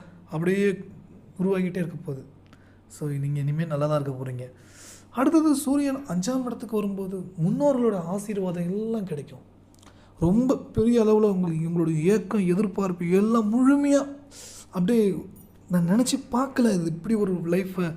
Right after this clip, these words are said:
அப்படின்னு சொல்ற அளவுக்கு சூப்பரான விஷயங்கள். ரொம்ப, ரொம்ப, ரொம்ப, ரொம்ப, ரொம்ப, ரொம்ப இந்த சந்தோஷத்தை நீங்க பார்க்க போறீங்க. அது, அதோடைய அளவுகோல், அதோடைய நிலை எல்லாமே வேற லெவல்ல,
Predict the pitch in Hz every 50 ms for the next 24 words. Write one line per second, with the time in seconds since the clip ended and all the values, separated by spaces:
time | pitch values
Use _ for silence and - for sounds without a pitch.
0 | - - - - - - - - - 185 185 - - - 226 240 262 277 285 277
1 | 247 - - 196 190 185 202 202 190 180 175 165 160 160 - 185 175 165 - -
2 | - - - - - - - - - - - 175 156 165 - 175 170 165 165 165
3 | 160 147 - - - 160 156 147 156 151 151 151 - - - - - - - -
4 | - - - 170 190 226 269 262 262 269 254 226 214 202 196 196 185 185 185 180
5 | 180 175 180 185 185 175 175 175 175 180 170 175 196 180 - - - 151 143 135
6 | 131 - - 180 196 214 233 226 202 - 180 156 160 170 156 147 143 143 139 139
7 | 131 - - 156 156 156 165 160 160 143 139 139 143 143 147 - - - - -
8 | - - - - - - - - 135 135 139 135 127 131 - - - - 160 143
9 | 147 143 139 139 135 131 135 165 196 208 202 185 - 196 185 185 185 - 151 151
10 | 143 143 139 147 147 156 190 220 240 240 240 226 - - - - - - - -
11 | - - 160 160 175 190 208 220 226 220 208 196 180 165 165 180 180 160 143 139
12 | 151 151 165 175 170 170 156 147 147 147 147 156 151 147 147 143 151